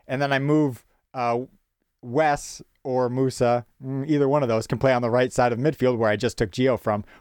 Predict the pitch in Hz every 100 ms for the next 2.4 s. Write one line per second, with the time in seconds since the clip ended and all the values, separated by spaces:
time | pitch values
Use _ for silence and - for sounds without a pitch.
0 | - 123 131 123 127 - 117 107 104 131
1 | 131 107 98 98 98 92 - _ - -
2 | - 117 107 101